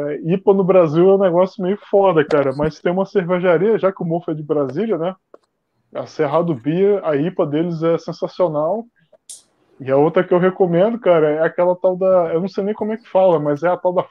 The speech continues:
Fax, F A X E, que é que tem um copão de um litro. A versão ipa dela é uma das melhores ipas que eu já,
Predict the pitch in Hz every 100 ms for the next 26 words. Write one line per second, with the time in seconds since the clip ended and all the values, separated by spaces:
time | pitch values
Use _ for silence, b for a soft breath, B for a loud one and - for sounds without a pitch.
0 | - 185 - 202 151 165 175 151 175 175
1 | 170 143 143 165 160 _ _ _ _ _
2 | 151 139 - 165 170 156 - 160 160 147
3 | 143 202 208 135 120 _ 147 127 139 -
4 | 175 165 175 175 143 151 175 180 185 180
5 | 170 170 170 190 175 175 180 - 165 175
6 | 175